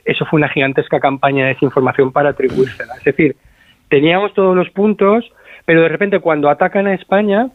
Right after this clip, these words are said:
mucha gente en España y en el, en, en, en los medios periodísticos, incluso en el Ministerio de Defensa, en Exteriores, dice,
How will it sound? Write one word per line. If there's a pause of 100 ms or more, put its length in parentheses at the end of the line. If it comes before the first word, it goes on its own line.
(300)
mucha
gente
en
España
y
en
el,
en,
en,
en
los
medios
periodísticos,
incluso
en
el
Ministerio
de
Defensa,
en
Exteriores,
dice,